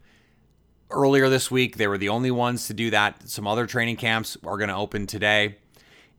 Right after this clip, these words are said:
And Green Bay i-, is gonna, they're gonna do their thing. And we're gonna have stuff to talk about right away. There's gonna be news out of camp,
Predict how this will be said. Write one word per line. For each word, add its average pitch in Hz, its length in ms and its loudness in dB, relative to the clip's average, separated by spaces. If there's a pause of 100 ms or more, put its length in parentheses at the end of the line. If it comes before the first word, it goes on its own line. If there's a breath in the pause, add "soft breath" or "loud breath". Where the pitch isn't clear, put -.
And 107 520 2
Green 131 280 0
Bay 131 260 4
i-, 135 60 -4
is 127 480 -2
gonna, 123 480 0 (340)
they're 120 160 0
gonna 135 140 2
do 135 100 4
their 135 160 4
thing. - 320 -2 (460)
And 120 120 -4
we're 123 120 4
gonna 131 100 2
have 127 160 0
stuff - 280 2
to 110 60 -10
talk 120 280 2
about 113 280 2
right 131 280 4
away. 139 500 4 (300 loud breath)
There's 117 180 -2
gonna 120 200 0
be 107 260 0
news 135 400 4
out 131 120 6
of 135 120 0
camp, 127 420 -2